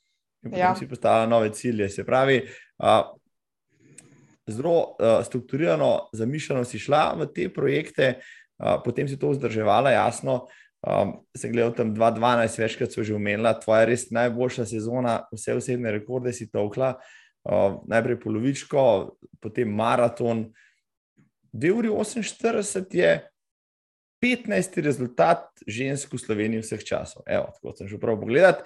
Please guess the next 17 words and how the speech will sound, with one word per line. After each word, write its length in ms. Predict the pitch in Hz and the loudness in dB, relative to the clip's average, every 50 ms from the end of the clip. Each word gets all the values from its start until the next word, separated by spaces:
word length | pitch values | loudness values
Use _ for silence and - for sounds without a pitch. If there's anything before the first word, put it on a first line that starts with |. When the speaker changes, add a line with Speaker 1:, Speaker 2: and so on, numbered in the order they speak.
| - - - _ | -14 -20 -16 _
Speaker 1:
In 140 | - 123 120 | -6 -2 0
do 80 | 123 | 2
deseterice 640 | 120 117 113 - 139 135 - 180 180 165 156 - 147 | 2 2 2 2 2 4 6 6 6 4 2 0 0
te 140 | - - 139 | 2 4 4
je 100 | 135 127 | 4 4
lo-, 180 | 127 131 127 131 - _ | 2 0 -2 -4 -8 _
ločil, 380 | 120 127 120 127 - 160 160 139 | -2 -2 -2 0 0 -2 -2 -2
mislim, 220 | 135 - 143 135 | -2 -4 -2 0
da 60 | 113 | 0
je 60 | 104 | 2
bila, 160 | 107 113 107 107 - - - - - _ _ _ _ - | 4 4 2 2 0 -6 -18 -20 -20 _ _ _ _ 2
a, 140 | 110 104 98 87 85 | 4 6 6 6 6
ravno 300 | 104 113 117 120 123 120 | 6 4 4 4 2 2
Lucija 400 | 120 113 110 - - 131 113 110 | 0 -2 -4 -4 -4 -2 -2 0
Krkoč 420 | - - 202 196 190 180 147 - | 0 0 0 0 0 -2 -4 -2
tam 180 | - 175 165 151 | -2 -2 -2 -2
nekje, 340 | 135 127 - - 147 147 | -2 -4 -2 0 2 2